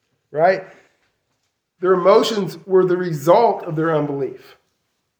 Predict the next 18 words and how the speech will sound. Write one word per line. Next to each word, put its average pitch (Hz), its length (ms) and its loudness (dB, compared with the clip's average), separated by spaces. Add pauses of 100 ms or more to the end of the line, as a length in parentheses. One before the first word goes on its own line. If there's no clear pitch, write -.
(320)
So 165 120 -12
Jesus 185 380 -6
didn't 180 220 -4
say, 175 180 0
"Okay, 185 300 0
I 175 160 2
understand, 165 540 -2
guys. 147 420 0 (320)
You're 160 160 -4
sad 156 640 -2 (300)
because 143 760 -8 (480)
I'm 147 220 -6
dead 143 380 -4
and, 127 440 -12 (260)
<clears throat> - 260 -20
you - 80 -16
know, 127 280 -8
just, 135 380 -14